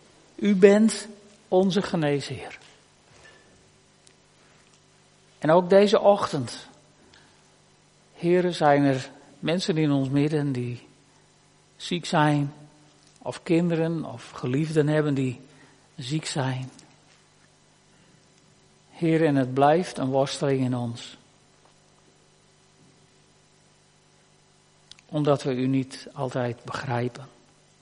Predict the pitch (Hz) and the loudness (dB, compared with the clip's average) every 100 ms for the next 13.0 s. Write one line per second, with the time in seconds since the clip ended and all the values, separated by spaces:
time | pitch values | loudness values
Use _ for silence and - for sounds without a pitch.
0 | _ _ _ _ _ _ _ _ _ _ | _ _ _ _ _ _ _ _ _ _
1 | _ _ _ _ _ _ _ _ 135 143 | _ _ _ _ _ _ _ _ -2 0
2 | 143 143 135 147 180 196 - 175 180 - | 2 2 2 4 4 2 -4 -4 -6 -10
3 | - - - - 170 156 151 - 202 208 | -20 -20 -20 -12 -6 -6 -6 -10 -2 0
4 | 226 214 - - 185 180 - 156 156 151 | 2 -2 -8 -6 -4 -2 -2 0 0 0
5 | 151 - 131 127 - - _ _ _ _ | -2 -2 -2 -2 -6 -20 _ _ _ _
6 | - 170 165 170 170 190 208 180 175 - | -8 -4 0 0 2 2 2 -2 -6 -4
7 | 147 131 - 139 147 180 208 196 - 185 | 0 0 -2 -6 -4 0 2 2 0 -4
8 | 160 156 165 185 - 160 160 139 175 - | 2 6 6 4 0 -6 -6 -2 -4 -6
9 | - 165 165 - _ - - - - - | -10 -12 -12 -20 _ -20 -20 -20 -18 -10
10 | - 165 160 156 165 180 165 180 185 202 | -6 -4 -4 -4 -2 6 10 10 8 4
11 | 185 175 160 156 156 160 175 170 147 147 | 4 6 6 6 6 4 0 0 0 2
12 | 165 170 170 160 147 151 151 143 135 - | 4 4 2 4 4 6 4 0 -6 -10